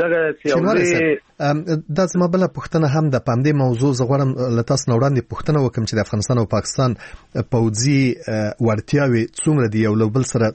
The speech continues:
Speaker 2: څومره توپیر لري. لطفاً لومړی دې پوښتنې ته ځواب راکوي چې آیا په رښتیا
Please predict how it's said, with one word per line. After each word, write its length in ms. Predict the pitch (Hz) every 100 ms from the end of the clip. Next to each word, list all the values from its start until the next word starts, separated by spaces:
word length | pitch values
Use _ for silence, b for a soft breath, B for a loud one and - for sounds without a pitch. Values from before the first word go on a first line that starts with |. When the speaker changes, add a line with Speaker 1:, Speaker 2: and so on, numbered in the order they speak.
| -
Speaker 2:
څومره 320 | 143 131 120 -
توپیر 360 | 110 - 147 120
لري. 140 | 107 107 B B B 170
لطفاً 220 | 165 202 190
لومړی 220 | 180 180 175
دې 80 | 185 185
پوښتنې 300 | 131 160 147
ته 60 | 135 117
ځواب 160 | 139 147
راکوي 260 | 131 135 135
چې 100 | - 127 123 B B _ 139
آیا 100 | 165 151
په 140 | 143
رښتیا 300 | 117 - 156